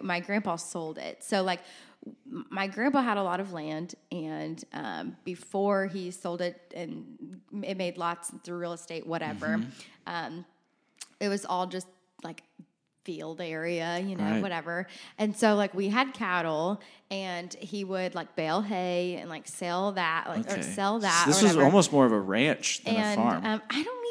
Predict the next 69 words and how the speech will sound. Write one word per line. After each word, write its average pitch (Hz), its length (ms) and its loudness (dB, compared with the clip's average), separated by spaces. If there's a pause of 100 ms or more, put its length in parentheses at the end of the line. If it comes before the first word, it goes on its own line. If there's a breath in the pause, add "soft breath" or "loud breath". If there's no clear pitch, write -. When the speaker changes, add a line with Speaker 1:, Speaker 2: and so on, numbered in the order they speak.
(120)
Speaker 1:
even, 339 140 -10
see, 370 120 -2
and 339 100 -2
that's 349 120 -4
the 339 80 -2
thing. 359 200 0
Speaker 2:
But 127 60 8
Speaker 1:
Like, 120 140 10
Speaker 2:
I 226 60 12
don't 226 60 8
Speaker 1:
I 107 40 6
feel 98 100 8
Speaker 2:
know. - 20 2
Speaker 1:
like 208 100 6
Speaker 2:
I 123 120 12
Speaker 1:
I'm 151 60 12
Speaker 2:
only, 143 100 12
Speaker 1:
not, 143 140 8
Speaker 2:
I 123 40 2
mean, 110 260 6 (240)
Speaker 1:
I 247 120 8
feel 262 120 8
like 285 140 6
Speaker 2:
I 285 40 10
Speaker 1:
I'm 269 60 10
not 254 100 12
Speaker 2:
watch 233 160 8
T 240 60 6
V, 214 60 12
Speaker 1:
qualified. 220 520 10
Speaker 2:
so 196 40 0
Speaker 1:
You're 214 100 4
like, 214 160 2
I'm, 220 300 8
I, 226 240 8
I 226 140 10
can, 254 280 6 (300)
I've 220 180 2
watched 233 260 2
Yellowstone, 220 560 2
Speaker 2:
I've 117 140 4
seen 147 120 10
Speaker 1:
like, 143 80 6
Speaker 2:
Yellowstone 127 500 8
Speaker 1:
<laughs> - 80 0
Speaker 2:
before, - 240 6
Speaker 1:
yeah. 247 180 6
Speaker 2:
so 240 80 2
this - 240 2
must - 240 2
be 110 320 -2
Speaker 1:
Uh, 208 460 2
but 247 100 2
yeah, 208 220 6
so, 208 360 2
like, 190 200 0
that, - 220 -6
that, 196 240 6
and, 196 80 -2
like, 190 200 -2
they 202 120 0
had, 180 240 2 (180)
uh, - 140 -10
yeah, 175 240 -2
we 165 80 -4
had 185 180 -8
chickens 170 500 -10
and 156 120 -12
stuff, 156 280 -8